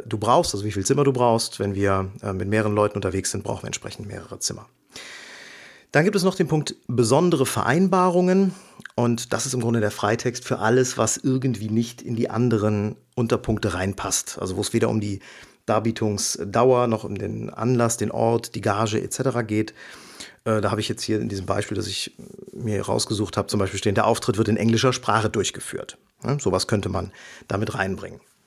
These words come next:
So, das ist also Punkt eins, den könnte man im Grunde, ähm, Zahlen, Daten, Fakten nennen. Da stehen alle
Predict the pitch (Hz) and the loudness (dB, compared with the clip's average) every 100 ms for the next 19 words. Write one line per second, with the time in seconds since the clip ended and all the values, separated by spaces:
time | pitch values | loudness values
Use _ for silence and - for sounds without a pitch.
0 | _ _ _ _ _ _ _ - 131 233 | _ _ _ _ _ _ _ 2 4 4
1 | 98 - 165 196 175 156 151 147 117 - | 2 -2 -2 0 0 0 0 0 0 0
2 | 202 285 - 127 123 156 147 139 131 113 | 0 0 0 0 2 0 2 2 2 0
3 | 107 123 120 117 - - 98 - - 113 | 0 2 2 2 0 -6 -8 -6 -2 0
4 | 113 101 98 107 - 156 - 147 131 127 | 0 0 -2 -4 -2 -4 -2 0 2 2
5 | 117 - 113 110 - 120 120 113 - | 0 -2 0 -2 0 2 4 2 0